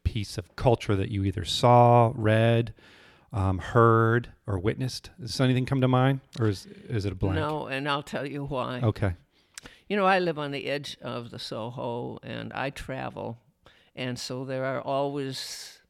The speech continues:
Speaker 2: art shows, and, uh, I think we've really lost our way.
Speaker 1: Yeah?
Speaker 2: <laughs> I really,
Speaker 1: You're not impressed with,
Speaker 2: really
Speaker 1: by what you're
Speaker 2: do.
Speaker 1: seeing out there?
Speaker 2: Now, I will take it,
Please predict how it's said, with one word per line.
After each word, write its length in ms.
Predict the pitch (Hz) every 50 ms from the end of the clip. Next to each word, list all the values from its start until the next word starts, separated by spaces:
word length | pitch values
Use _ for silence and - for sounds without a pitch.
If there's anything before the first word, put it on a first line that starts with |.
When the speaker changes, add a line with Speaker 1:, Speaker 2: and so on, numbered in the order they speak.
| _ _ _ _ _ _ _ _ _ _ _
Speaker 2:
art 240 | - - 127 139 -
shows, 640 | - - - 113 113 113 120 123 120 123 - - - -
and, 180 | 135 110 110 -
uh, 20 | - - _ _ _ _ _ _ _ _ _ _ _ - - -
I 200 | 151 160 165 160
think 300 | 143 - - 131 127 127 -
we've 200 | 151 143 120 127
really 280 | 123 139 131 127 135 127
lost 420 | - - - - - - - -
our 160 | 117 101 113
way. 340 | - 101 104 95 95 90 92 - -
Speaker 1:
Yeah? 320 | - 110 110 104 107 120 120 - -
Speaker 2:
<laughs> 120 | - -
I 160 | - 202 208 185
really, 480 | 175 151 139 170 170 170 147 147 151
Speaker 1:
You're 100 | 131 131
not 160 | 127 123 120
impressed 320 | 117 107 - 120 113 104 135
with, 140 | - 113 -
Speaker 2:
really 40 |
Speaker 1:
by 80 | 110 107
what 120 | 104 117 123
you're 80 | 127
Speaker 2:
do. 60 | 117 -
Speaker 1:
seeing 240 | - 113 104 104
out 160 | 104 104 104 -
there? 100 | - 185
Speaker 2:
Now, 200 | 160 143 127 -
I 120 | 151 165 175
will 140 | 175 185 190
take 320 | - - 247 - 247 -
it, 200 | - - -